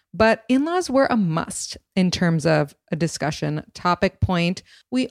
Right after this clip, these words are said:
also talk about relationship timelines. And if you are not on the same timeline as your partner, which happens a lot more than you think,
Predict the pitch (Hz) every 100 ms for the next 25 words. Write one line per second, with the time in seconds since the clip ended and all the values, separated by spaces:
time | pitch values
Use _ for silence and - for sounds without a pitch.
0 | - 233 233 233 - 247 247 254 - -
1 | 208 196 - - 170 175 175 - - 185
2 | 175 170 190 170 175 - - - 175 170
3 | 196 214 226 240 240 202 - 202 - 226
4 | 226 220 180 170 175 - 175 170 170 -
5 | 170 160 - 165 160 156 151 151 - 156
6 | 160 - _ _ 160 151 160 - - 156
7 | - - - - - 180 - 160 165 165
8 | 170 - 156 - - - 240 277 269 269
9 | 285 - 196 196